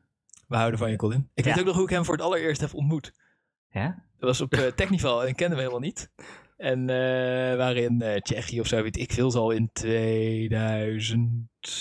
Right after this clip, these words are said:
Speaker 1: nul ongeveer geweest zijn. Tweeduizend één, zoiets.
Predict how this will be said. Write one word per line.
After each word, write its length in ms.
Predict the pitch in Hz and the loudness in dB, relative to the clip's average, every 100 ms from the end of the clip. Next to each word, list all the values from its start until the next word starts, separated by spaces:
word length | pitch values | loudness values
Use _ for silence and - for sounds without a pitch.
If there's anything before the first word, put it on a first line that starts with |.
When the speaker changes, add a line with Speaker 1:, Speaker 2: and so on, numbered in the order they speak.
| - - - _ _ _ _ | -10 -12 -18 _ _ _ _
Speaker 1:
nul 460 | 120 131 135 135 - - | 0 2 0 -2 -6 -2
ongeveer 400 | 139 135 139 127 | 0 2 2 2
geweest 280 | 139 147 | 2 0
zijn. 320 | - 160 196 185 _ _ _ - | 0 0 0 -2 _ _ _ -10
Tweeduizend 460 | - 117 120 117 | -4 0 0 0
één, 220 | 135 151 | 0 2
zoiets. 320 | 156 151 226 | 2 0 -2